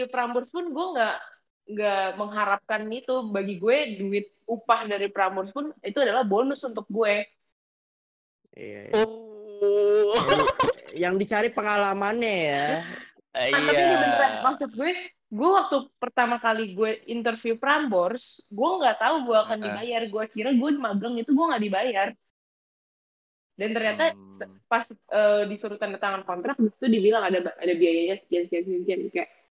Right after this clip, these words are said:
Speaker 1: oh, ternyata gue dibayar, oh, berarti ini bonus untuk gue. Dan gue nggak pernah menuntut gaji gue.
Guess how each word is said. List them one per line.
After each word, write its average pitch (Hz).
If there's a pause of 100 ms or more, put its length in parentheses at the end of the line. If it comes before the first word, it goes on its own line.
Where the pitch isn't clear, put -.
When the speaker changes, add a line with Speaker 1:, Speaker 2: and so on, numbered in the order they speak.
Speaker 1:
oh, 240
ternyata 220
gue 254
dibayar, 202
oh, 208
berarti 180
ini 254
bonus 208
untuk 196
gue. 185
Dan 185
gue 269
nggak 277
pernah 254
menuntut 226
gaji 190
gue. 220